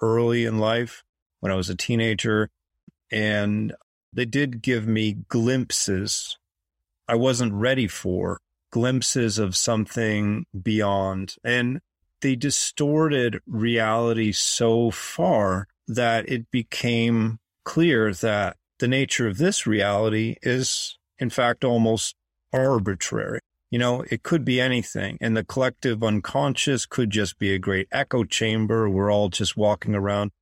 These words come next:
repeating things. Like, you know, the, the nature of, like, what is actually original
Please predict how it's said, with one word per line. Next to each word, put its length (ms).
repeating 680
things. 840
Like, 260
you 120
know, 280
the, 220
the 160
nature 480
of, 160
like, 180
what 340
is 280
actually 440
original 720